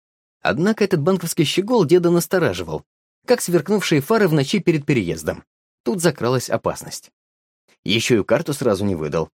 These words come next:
Надо сделать, надо оформить. Но дед понял главное. Тут он клиент. А клиент всегда прав. Это как в поезде пассажир. Не будет пассажира, и поезда не нужны. Сейчас, после разговора в духоте улицы, настроение упорно ползло вверх.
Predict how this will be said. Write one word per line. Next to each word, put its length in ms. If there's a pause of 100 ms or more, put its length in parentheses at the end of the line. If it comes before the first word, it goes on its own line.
(180)
Надо 260
сделать, 500
надо 240
оформить. 540 (420)
Но 140
дед 260
понял 300
главное. 520 (160)
Тут 240
он 140
клиент. 560 (240)
А 120
клиент 540
всегда 400
прав. 340 (160)
Это 220
как 160
в 80
поезде 360
пассажир. 520 (380)
Не 240
будет 280
пассажира, 520
и 180
поезда 400
не 100
нужны. 380 (760)
Сейчас, 400
после 260
разговора 420
в 60
духоте 320
улицы, 520 (180)
настроение 580
упорно 400
ползло 360
вверх. 400